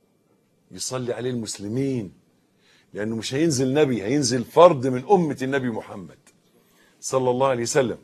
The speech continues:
ثم يقال للارض: "انبتي ثمرتك واخرجي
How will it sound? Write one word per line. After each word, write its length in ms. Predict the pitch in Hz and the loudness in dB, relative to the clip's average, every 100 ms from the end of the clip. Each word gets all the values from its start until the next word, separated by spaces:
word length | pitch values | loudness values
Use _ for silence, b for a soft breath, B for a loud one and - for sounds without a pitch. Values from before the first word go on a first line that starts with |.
| _ _ _ _ _ _ - - - _ _ _ _ b b b b b | _ _ _ _ _ _ -16 -16 -16 _ _ _ _ b b b b b
ثم 400 | - 120 107 98 | -6 -6 -6 -8
يقال 720 | 95 92 90 117 113 107 92 | -10 -10 -10 -10 -10 -10 -10
للارض: 1000 | 92 92 87 85 110 110 95 92 101 98 _ _ _ _ _ _ _ _ _ | -12 -12 -14 -8 -4 -4 -4 -6 -6 -6 _ _ _ _ _ _ _ _ _
"انبتي 1120 | 110 104 95 87 131 131 107 95 87 82 78 - _ _ _ _ _ | -8 -8 -10 -8 -8 -8 -12 -12 -14 -16 -20 -20 _ _ _ _ _
ثمرتك 1000 | - 113 98 92 92 92 95 78 - 78 _ _ _ _ _ _ | -12 -10 -8 -6 -4 -6 -8 -16 -18 -20 _ _ _ _ _ _
واخرجي 1080 | 98 104 104 - - 107 117 104 113 110 107 | -6 -2 -2 -6 -8 -6 -6 -6 -6 -6 -8